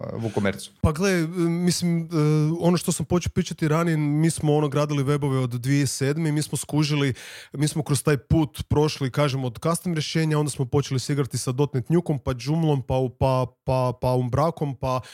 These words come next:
Speaker 2: pa smo malo čak i išli, ono, Shopify i, e, Magento i onda smo skužili da nam je od svih tih frameworka i C M S-ova WordPress najbolji. E,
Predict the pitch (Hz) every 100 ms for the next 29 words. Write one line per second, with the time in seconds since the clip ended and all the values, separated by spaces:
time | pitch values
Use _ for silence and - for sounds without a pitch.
0 | - 160 147 156 156 151 - 147 151 151
1 | - 139 139 127 - 160 156 - 139 135
2 | 131 131 131 131 131 135 131 131 131 135
3 | 135 135 - - - 139 156 185 175 151
4 | 127 - - - - 156 175 175 - 170
5 | 175 156 156 156 147 - 175 151 - 160
6 | - 160 170 165 151 165 151 156 156 143
7 | 147 - 120 127 117 104 98